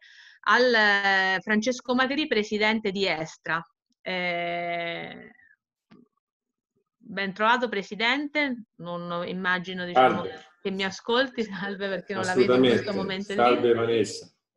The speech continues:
Speaker 1: Salve. Ehm, molte le, le questioni di cui ci ha parlato Vittorio Cogliati. Ovviamente immagino che voi,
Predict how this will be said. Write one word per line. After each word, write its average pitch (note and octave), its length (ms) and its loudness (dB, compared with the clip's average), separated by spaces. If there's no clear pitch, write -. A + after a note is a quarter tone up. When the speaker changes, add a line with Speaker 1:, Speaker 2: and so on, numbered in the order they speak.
Speaker 1:
Salve. A3+ 680 0
Ehm, G#3 1200 0
molte B3 500 2
le, G#3+ 220 2
le G#3 120 2
questioni G#3 480 0
di G3 120 -4
cui G#3 360 -4
ci G3 220 -12
ha G3 100 -14
parlato F#3 460 -2
Vittorio F3+ 460 -4
Cogliati. D#3+ 680 -6
Ovviamente A3+ 640 -2
immagino G#3+ 720 0
che F#3 120 -4
voi, G#3 540 -2